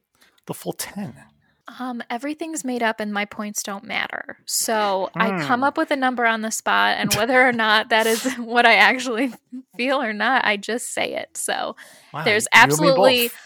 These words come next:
Speaker 2: no thought that goes into this. I panic every single time you guys ask me this question, even though I know it's coming, and I just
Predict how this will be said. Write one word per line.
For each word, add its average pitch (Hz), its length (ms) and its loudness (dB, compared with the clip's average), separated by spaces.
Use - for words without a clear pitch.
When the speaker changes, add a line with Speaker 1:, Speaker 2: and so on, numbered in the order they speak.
Speaker 2:
no 226 340 8
thought 240 380 8
that 202 180 6
goes 208 280 2
into 214 280 -2
this. 208 380 4
I 208 140 2
panic 226 520 0
every 285 300 0
single 202 300 -6
time 196 260 -6
you 190 80 -8
guys - 240 0
ask - 260 0
me 214 100 -4
this 196 200 -2
question, 214 440 -2
even 311 340 -2
though 190 180 2
I 190 140 2
know 202 160 2
it's - 180 -4
coming, 190 400 -6
and 247 140 4
I 254 100 4
just 294 320 0